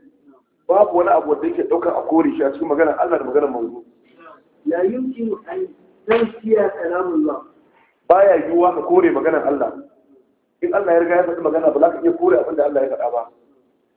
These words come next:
Speaker 2: وقوله تعالى.
Speaker 1: Eh, kamar yadda Allah ya cewa yuridu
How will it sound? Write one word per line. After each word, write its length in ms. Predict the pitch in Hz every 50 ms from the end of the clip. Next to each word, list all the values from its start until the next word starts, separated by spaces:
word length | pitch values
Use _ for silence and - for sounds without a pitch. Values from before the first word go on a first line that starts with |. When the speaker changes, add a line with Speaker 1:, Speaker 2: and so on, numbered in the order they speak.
| _ _ _ _ -
Speaker 2:
وقوله 640 | 151 - - 185 208 202 208 190 175 175 - - -
تعالى. 420 | 139 135 139 143 147 151 - - - - _ _ _ _ _ _ _ _ _ _ _ _ _ _ _ _ -
Speaker 1:
Eh, 320 | - - 415 - - -
kamar 220 | - 147 165 196 214
yadda 140 | 208 185 165
Allah 160 | 170 175 170
ya 80 | 165 151 - 156
cewa 160 | 165 151 151
yuridu 400 | 151 151 160 156 - 156 -